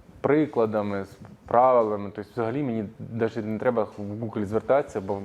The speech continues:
бо, е, екселівські приклади, ну, екселівський help дуже, дуже хорошо зроблений. Тому, якщо у вас є якісь питання, допустимо, по функціям, ви зразу через цей мастер попадаєте от сюди.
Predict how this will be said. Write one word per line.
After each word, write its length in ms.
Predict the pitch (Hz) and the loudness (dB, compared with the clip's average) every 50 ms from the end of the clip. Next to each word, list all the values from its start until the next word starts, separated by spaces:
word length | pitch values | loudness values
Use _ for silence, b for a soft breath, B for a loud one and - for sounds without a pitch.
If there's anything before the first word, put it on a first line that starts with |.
| 95 - | -8 -2
бо, 220 | 107 107 104 - - - - - | 0 2 2 0 -2 -6 -8 -2
е, 60 | 107 104 | 0 2
екселівські 680 | 101 92 98 - - - 147 156 156 156 - - - | 2 2 -2 -2 0 0 2 2 0 -4 -6 -12 -12
приклади, 600 | - - 110 107 101 - 95 92 87 92 - - - - | -8 -2 -4 -2 -2 -2 -4 -2 -2 -2 -4 -4 -6 -8
ну, 240 | - 107 101 101 101 | -6 -4 -4 -4 -4
екселівський 480 | 95 98 135 143 165 156 - - 127 - - | -4 0 0 2 2 2 -2 -4 -8 -4 0
help 160 | 110 95 85 - - - - _ - _ _ - - _ _ _ _ _ - - - - - - | 2 2 2 0 -4 -20 -20 _ -20 _ _ -20 -20 _ _ _ _ _ -20 -20 -20 -18 -14 -8
дуже, 240 | 98 98 110 113 113 | -4 -4 -2 -2 -2
дуже 320 | 104 - 104 107 107 110 | -4 -2 -2 -2 -2 -2
хорошо 320 | 104 113 110 - - 104 92 | -2 -4 -4 -2 -2 -2 -2
зроблений. 460 | 87 85 80 73 - - - - - - - B B B B B B B B B B B B B B B B B | 0 -2 -2 -4 -4 -12 -18 -20 -20 -20 -20 B B B B B B B B B B B B B B B B B
Тому, 220 | - 113 135 139 127 | 0 2 4 4 4
якщо 220 | 110 - - 147 | 2 2 2 4
у 40 | 127 | 4
вас 180 | 127 113 - | 4 4 4
є 60 | 120 113 | 0 -2
якісь 200 | 104 - 117 - | -2 -2 -6 -10
питання, 440 | - 120 - - 113 110 107 101 | -10 -6 0 2 2 2 2 -2
допустимо, 400 | 95 95 98 110 101 - - 101 | -4 -4 -6 -8 -8 -6 -6 -6
по 100 | - 107 | -6 -6
функціям, 520 | 104 - - 190 185 175 - 127 113 107 104 | -10 -6 -6 -4 -4 -2 -2 -2 -2 -2 -2
ви 80 | 110 | 0
зразу 320 | 107 120 120 117 107 110 104 101 - - - - | 4 4 4 4 2 -2 -8 -8 -14 -20 -20 -12
через 240 | - - 120 110 104 | -2 0 0 0 0
цей 160 | - - 117 | 0 0 0
мастер 400 | 113 127 151 156 - - - 101 - - - - | 2 2 0 0 -2 -4 -6 -8 -8 -6 -4 -2
попадаєте 540 | 113 101 117 107 110 110 107 101 - 107 | -2 0 2 4 4 6 4 4 2 0
от 160 | 107 104 104 - | 0 0 -2 -4
сюди. 320 | - 123 113 135 147 | -6 -4 -4 -2 -4